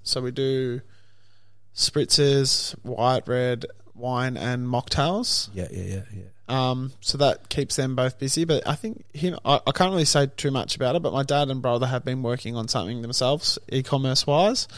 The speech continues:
Speaker 2: Yeah, beautiful.
Speaker 1: which I think we'll see a bit more of maybe next year, which has been good for them both. And then, yeah, my sister is about to bring out her own label called By Hannah or By Hannah Orville or By H O.
Speaker 2: Yeah, nice. I th-, I think that's great. And your sister's obviously being a lot younger, and that she's, I think she's gonna kill the scene and just blow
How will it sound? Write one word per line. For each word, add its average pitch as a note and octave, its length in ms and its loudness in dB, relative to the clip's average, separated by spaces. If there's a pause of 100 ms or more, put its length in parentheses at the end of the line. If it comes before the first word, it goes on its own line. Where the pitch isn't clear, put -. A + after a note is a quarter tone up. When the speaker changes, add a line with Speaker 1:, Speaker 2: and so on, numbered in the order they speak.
Speaker 2:
Yeah, E2+ 100 -6
beautiful. F#2 260 0
Speaker 1:
which - 120 0
I C3 60 6
think C3 160 2
we'll C3 100 0
see C3+ 220 4
a - 20 2
bit A#2+ 160 -2
more A#2+ 280 2
of A#2+ 360 0
maybe C#3+ 240 -2
next C#3 320 0
year, A3 220 2 (720)
which - 100 -8
has C#3 160 4
been C3 180 0
good C3 180 0
for - 100 -6
them B2+ 200 0
both. G3 260 6
And C#3 180 2
then, C#3 140 2
yeah, D3+ 120 6
my C#3+ 120 4
sister - 440 4
is C#3 340 4
about C3 280 2
to - 80 -6
bring C3+ 160 0
out B2+ 160 0
her B2 340 2
own A#2 240 -2
label A2+ 320 -2
called A#2+ 300 -6
By A#2 300 2
Hannah B2 380 0
or A#2 280 -2
By B2 220 4
Hannah B2+ 340 0 (320)
Orville D3+ 380 0
or A#2+ 60 2
By A#2+ 320 6
H F2+ 200 -2
O. - 180 -2 (400)
Speaker 2:
Yeah, F2+ 240 -4
nice. F2+ 500 -4 (300)
I A#2+ 120 4
th-, C#3+ 160 0
I B2+ 100 4
think C3 160 2
that's A2 160 2
great. A#2 200 4
And A2 100 0
your A2 80 2
sister's A2 340 2
obviously G#2 240 0
being G#2 180 2
a G2+ 60 2
lot G#2 160 2
younger, G2 280 -2
and G2 100 -4
that G2 120 -6
she's, A2 400 -4
I G2+ 160 2
think G#2 200 -6
she's - 160 -6
gonna F#2+ 180 -8
kill G#2 240 0
the F#2 80 -6
scene G2+ 320 -2
and F#2+ 160 -6
just G#2 180 -8
blow G#2 180 0